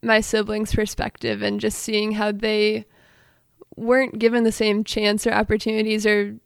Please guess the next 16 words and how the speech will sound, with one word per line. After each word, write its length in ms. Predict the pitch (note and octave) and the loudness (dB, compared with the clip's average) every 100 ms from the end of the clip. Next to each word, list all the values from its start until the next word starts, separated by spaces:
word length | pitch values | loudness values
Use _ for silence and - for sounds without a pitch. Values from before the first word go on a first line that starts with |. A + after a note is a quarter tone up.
| _ _ - | _ _ 0
benefit 320 | A#3+ A#3+ C4+ | 2 4 4
of 80 | A#3+ | 4
the 80 | G#3 | 4
doubt 300 | G3+ G3+ G3 | 4 2 4
that 180 | A3 - | 0 2
they 140 | G#3 | 2
could 360 | - - G3+ G3 | 2 2 0 0
thrive 360 | - G3+ G3 | 2 2 2
and 120 | G3+ G#3 | -2 -2
survive. 540 | A3 G#3 F2+ F#3 G3+ | -2 2 2 2 0
They 140 | G#3 | 0
were 140 | G3+ G3+ | 2 2
just 340 | G3 G3+ - | 0 -2 -2
written 300 | G#3+ G3+ G#3 | -4 -2 -2
off 240 | - G3 - | -2 -2 -6
as 400 | D3 - - | -6 -6 -8